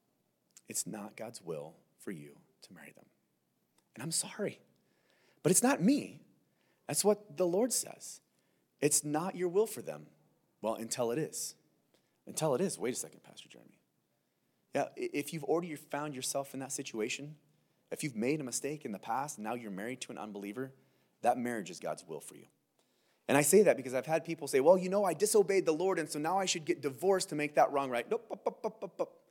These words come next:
We can go back to see what Paul says about unbelievers married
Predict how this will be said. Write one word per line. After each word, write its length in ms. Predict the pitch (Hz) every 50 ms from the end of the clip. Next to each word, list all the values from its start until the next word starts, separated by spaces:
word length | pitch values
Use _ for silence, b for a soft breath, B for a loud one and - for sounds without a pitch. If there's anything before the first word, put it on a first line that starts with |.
| b b b b b b b b b b b
We 160 | - 110 143 170
can 200 | 170 170 156 139
go 200 | 151 165 175 165
back 460 | 139 165 165 170 175 175 - - -
to 100 | - 131
see 360 | - - - 180 170 151 143
what 260 | 120 113 120 107 - - - - - - -
Paul 280 | - 135 135 143 143
says 460 | 143 - - 135 110 98 101 101 - -
about 420 | - 110 107 107 107 104 104 - - b b b b b b b b b b b _ _ _ _
unbelievers 680 | - 127 143 139 127 123 117 110 107 95 98 98 101 107
married 480 | 110 110 110 107 101 101 98 90 95